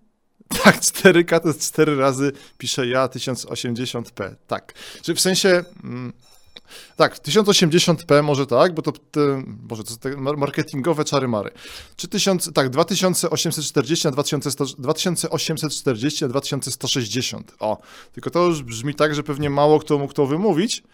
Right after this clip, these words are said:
e, wobec czego powstały te terminy. D-, był taki,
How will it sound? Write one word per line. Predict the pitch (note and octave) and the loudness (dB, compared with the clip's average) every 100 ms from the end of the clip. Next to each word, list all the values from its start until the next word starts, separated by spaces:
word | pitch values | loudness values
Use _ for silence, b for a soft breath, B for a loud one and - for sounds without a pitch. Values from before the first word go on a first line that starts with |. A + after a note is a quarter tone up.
| B B B B - | B B B B -2
e, | B2 B2+ B2+ C3+ | 4 6 6 4
wobec | B2+ C#3+ D#3+ E3 - | 4 4 2 0 -2
czego | C#3+ B2 C#3+ D3+ D3 | 0 2 6 6 4
powstały | C#3 - C#3+ | -2 2 2
te | C3+ | 4
terminy. | C#3 C#3 C3+ A2+ G#2+ | 0 0 2 -2 -4
D-, | A2+ | -8
był | C#3 D3+ E3+ | -4 -4 -2
taki, | E3 - | -2 -2